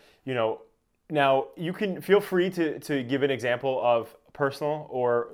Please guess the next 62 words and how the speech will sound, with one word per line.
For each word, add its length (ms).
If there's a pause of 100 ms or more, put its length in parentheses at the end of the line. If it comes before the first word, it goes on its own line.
(340)
business 360
related 320
for 120
this. 280 (560)
But, 460
you 80
know, 100
in 100
Breaking 340
Barriers, 400
we 80
like 100
to 60
talk 240
a 40
little 140
bit 140
deeper 320
about, 300
like, 360
the, 340
the 80
tough 400
shit, 200
right? 120
Not, 120
like, 160
the 60
sexy 380
stuff 320
of 120
being 160
a 40
business 440
owner 380
or, 260 (280)
you 60
know, 100
being 160
on 80
the 200
other 260
side 520
of 360
being 160
out 120
of 60
the 60
service. 480 (380)
Like, 280 (340)
in, 440
in 200
whatever 480
aspect 360
of 60
your 100
life, 280
whether 120
it's 80
personal 340
or 40
business 420